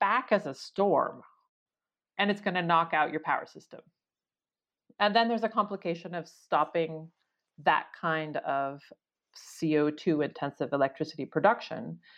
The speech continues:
And then you have to think, "Okay, how do you replace those things?" But then really creatively, you can also think about how you adjust demand on the grid. And that's one of the things that has been really interesting, is that historically,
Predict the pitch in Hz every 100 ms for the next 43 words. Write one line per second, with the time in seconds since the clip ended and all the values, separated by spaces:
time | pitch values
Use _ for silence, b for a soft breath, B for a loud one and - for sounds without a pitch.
0 | b 208 208 233 240 240 226 226 233 240
1 | 233 233 233 220 214 214 208 202 202 233
2 | - 147 135 - 123 143 175 202 - _
3 | _ _ 233 233 339 403 330 349 370 339
4 | - 226 208 302 277 160 135 135 156 170
5 | - 202 240 - 240 330 262 240 240 156
6 | 131 156 165 160 - - 180 180 180 175
7 | 165 - 185 196 - _ _ _ 208 233
8 | 277 170 139 123 - 139 - - - _
9 | _ _ - 190 233 262 - 269 247 202
10 | 190 190 180 185 170 170 165 160 156 156
11 | - - 160 175 165 143 147 151 151 -
12 | 151 151 b b b _ - 175 175 -
13 | 208 214 233 233 190 180 180 175